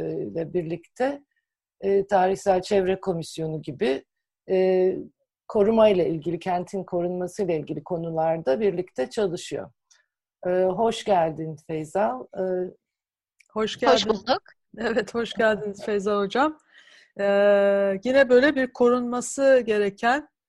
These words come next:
Speaker 2: bir doğa ve kültürel sit alanı ile ilgili konuşuyoruz. Ee, İz-, İzmir'in Kültür Parkı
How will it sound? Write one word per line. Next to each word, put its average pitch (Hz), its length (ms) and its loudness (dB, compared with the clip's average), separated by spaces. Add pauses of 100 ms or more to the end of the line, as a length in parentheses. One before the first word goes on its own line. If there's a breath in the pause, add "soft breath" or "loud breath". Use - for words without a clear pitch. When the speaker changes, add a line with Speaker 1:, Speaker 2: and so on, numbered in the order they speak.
(360)
Speaker 2:
bir 240 320 -6 (100)
doğa 220 360 4
ve 240 160 0
kültürel 233 460 -2
sit 240 260 -10
alanı 208 340 -2
ile 208 240 -2
ilgili 175 460 -4 (120)
konuşuyoruz. 185 920 -8 (600 soft breath)
Ee, 185 520 -2 (540)
İz-, 190 180 -14
İzmir'in 214 720 -6
Kültür 202 440 -12
Parkı 220 680 -2